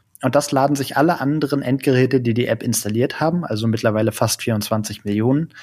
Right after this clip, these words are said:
herunter und schauen dann im Endeffekt in dieses Paket rein und vergleichen für jeden dort enthaltenen Schlüssel, ob die darin enthaltenen Kennungen vielleicht, äh,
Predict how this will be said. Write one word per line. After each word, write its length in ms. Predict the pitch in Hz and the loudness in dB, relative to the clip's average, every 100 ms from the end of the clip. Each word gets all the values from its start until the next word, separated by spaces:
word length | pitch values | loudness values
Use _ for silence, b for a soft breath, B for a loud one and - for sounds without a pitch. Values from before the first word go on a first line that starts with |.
| B B | B B
herunter 600 | - 110 120 151 208 247 - _ _ - - | -6 0 2 4 2 0 -6 _ _ -20 -4
und 580 | 147 143 143 147 147 - _ _ _ _ | 4 4 4 0 -2 -12 _ _ _ _
schauen 300 | - - 135 | -4 2 4
dann 140 | 175 160 | 4 2
im 120 | 135 | 0
Endeffekt 420 | 127 - 139 - | -2 -2 -4 -2
in 160 | 147 160 | -4 -2
dieses 260 | 151 135 | -2 -4
Paket 460 | - 113 - 110 107 | -4 -6 -2 -4 0
rein 360 | 110 123 170 B B B - | 2 2 0 B B B -4
und 120 | 120 | 0
vergleichen 800 | 131 120 110 131 131 147 156 160 _ _ | 0 2 2 2 2 -2 -2 -8 _ _
für 140 | - 120 | -6 -6
jeden 520 | 113 123 143 151 165 - | 0 0 2 -2 -6 0
dort 300 | 123 131 - | 2 2 2
enthaltenen 560 | 120 113 113 110 101 101 | -2 2 0 0 -4 -2
Schlüssel, 540 | - 156 180 185 - B B B B | 0 2 2 0 -4 B B B B
ob 260 | - 127 - | -2 -2 -2
die 240 | 120 113 | -2 0
darin 340 | 110 98 120 131 | -2 2 2 2
enthaltenen 680 | 123 113 113 104 98 95 | 0 0 0 -2 -4 -8
Kennungen 560 | - 139 165 127 147 170 _ b _ _ | -2 2 4 4 2 -4 _ b _ _
vielleicht, 640 | - 127 117 127 - - | -2 2 2 2 -2 -8
äh, 380 | - 123 123 | -2 2 2